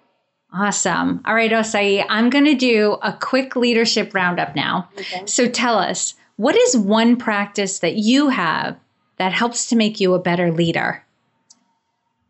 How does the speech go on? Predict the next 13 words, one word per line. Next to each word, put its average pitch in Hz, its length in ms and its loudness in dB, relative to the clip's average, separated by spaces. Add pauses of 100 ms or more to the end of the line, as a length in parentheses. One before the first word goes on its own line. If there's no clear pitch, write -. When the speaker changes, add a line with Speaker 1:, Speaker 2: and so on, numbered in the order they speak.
Speaker 2:
Okay, 254 480 2
so 277 840 4
the 269 80 2
one 330 440 0
thing 277 300 0
that 247 120 0
I've 220 220 0
been 214 180 -6
doing 233 320 -8
a 233 100 0
lot 214 520 2
more 214 220 -2
lately 208 800 -6